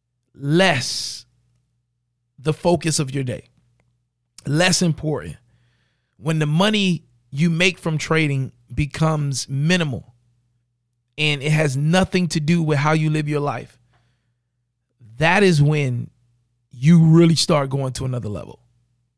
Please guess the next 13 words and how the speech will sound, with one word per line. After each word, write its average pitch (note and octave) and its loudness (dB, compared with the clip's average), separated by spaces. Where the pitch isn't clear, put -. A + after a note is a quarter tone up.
And C#3+ -2
I'm D#3 0
seeing E3+ 0
that. - -10
I'm E3 2
getting E3 4
back D#3+ 2
to B2 0
that - -10
because C#3+ 0
I G3 4
was A3 4
there. G3+ 2